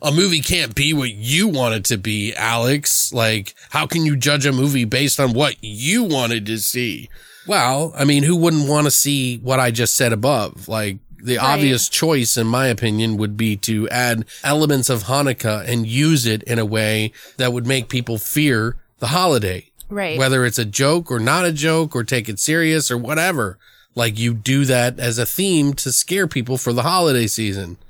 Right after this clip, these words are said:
Speaker 1: And I don't think I, it, we, it went some completely different direction.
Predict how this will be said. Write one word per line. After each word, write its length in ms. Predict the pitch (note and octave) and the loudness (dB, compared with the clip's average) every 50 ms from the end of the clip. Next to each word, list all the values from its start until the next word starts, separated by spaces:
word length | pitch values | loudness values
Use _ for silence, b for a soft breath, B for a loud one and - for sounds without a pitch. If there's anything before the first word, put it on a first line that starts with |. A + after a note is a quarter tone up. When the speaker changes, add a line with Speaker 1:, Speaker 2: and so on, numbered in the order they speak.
| - _ - | -20 _ -4
Speaker 1:
And 560 | C#3+ C#3+ C#3+ C#3+ C#3+ C#3 C3+ C3+ C3 B2 A#2+ - _ _ _ | -2 0 2 2 4 2 2 2 0 -4 -8 -12 _ _ _
I 160 | - C#3+ D#3 | 0 2 2
don't 140 | E3 F3 E3 | 4 4 4
think 420 | C#3+ D#3+ D#3 C#3 C3+ B2+ A2+ - - - | 2 0 -2 -2 -6 -10 -12 -12 -8 -6
I, 120 | C3+ D3 | -4 -4
it, 240 | D3 - D3+ D3+ D3 | -4 -4 -6 -4 -4
we, 260 | D3 D3+ D3+ D3 C#3 B2 - | -2 -2 -2 -2 -4 -6 -6
it 200 | - D#3 D3+ D3 | -4 -2 -2 -2
went 320 | C#3+ D#3+ E3 F3+ F#3+ - | 0 0 0 0 0 0
some 220 | - - F3 D#3 C#3+ | -2 0 0 0 0
completely 680 | B2+ C#3 C3+ A#2+ - - - D#3 D#3 D#3+ D3+ C#3+ C3+ | 0 0 0 -2 -2 -2 0 2 2 2 2 2 0
different 340 | C3 C3+ C3 - - A#2 G#2+ | 0 0 -2 0 -2 -2 -2
direction. 720 | B2 A2+ A2 A#2 A#2 A#2+ - - - G#2+ G2+ F#2+ G2 - | -2 -2 0 0 0 0 -2 -4 -4 -4 -4 -6 -8 -12